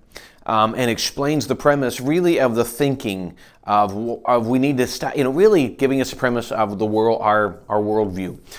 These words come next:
But let's go ahead and take a few minutes. We'll look at that tomorrow. But let's go ahead and take a few minutes and finish up these verses, Ecclesiastes chapter three. We're gonna look at verses seven and eight. So let's start at verse number seven. Ecclesiastes three, verse seven.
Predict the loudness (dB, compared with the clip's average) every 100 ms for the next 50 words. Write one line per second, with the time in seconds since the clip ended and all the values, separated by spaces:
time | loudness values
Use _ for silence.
0 | -18 0 0 4 4 6 4 2 2 2
1 | 2 0 2 2 0 -2 -2 -2 0 2
2 | 0 2 0 0 -2 0 0 0 -2 -4
3 | -4 -2 -2 0 -2 -2 -12 -18 -18 -2
4 | 4 4 6 4 4 0 -2 -2 -2 0
5 | 0 0 -2 -2 -4 -8 -2 -2 -2 -4
6 | -6 0 2 2 -2 -14 -18 -10 0 4
7 | 6 4 4 0 0 -4 -6 -2 0 0
8 | 0 -4 0 0 0 -2 -2 4 4 4
9 | -2 -2 -4 0 -2 0 -8 -4 -2 0
10 | 0 -2 -6 0 0 0 -2 -2 -2 -2
11 | -4